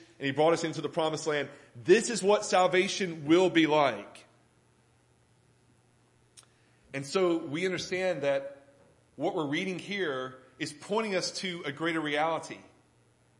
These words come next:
And that greater reality is something that we can relate to. That we are born in bondage to sin,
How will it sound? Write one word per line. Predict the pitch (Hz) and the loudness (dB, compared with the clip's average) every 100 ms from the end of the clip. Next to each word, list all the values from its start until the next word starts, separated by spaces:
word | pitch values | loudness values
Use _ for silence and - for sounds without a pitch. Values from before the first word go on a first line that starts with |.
| _ _ _ | _ _ _
And | 143 | -2
that | 180 170 | 0 2
greater | 185 196 | 2 2
reality | 175 175 190 180 160 | 4 4 2 -2 -6
is | 156 147 135 - - _ _ _ _ | -4 -6 -8 -10 -12 _ _ _ _
something | - 185 175 | -6 -6 -4
that | 165 165 | -4 -4
we | 165 | -6
can | 170 | -6
relate | 151 143 160 | -4 -4 -4
to. | - 123 101 - _ _ _ _ _ _ - | -8 -12 -14 -20 _ _ _ _ _ _ -8
That | 147 | -6
we | 151 190 | -2 0
are | 185 | 0
born | 131 165 196 185 147 139 139 | 0 0 0 0 0 -4 -8
in | 143 | -8
bondage | 123 151 170 160 143 - | -4 -2 -2 -4 -8 -10
to | 143 | -10
sin, | - 180 120 104 | -6 -6 -8 -12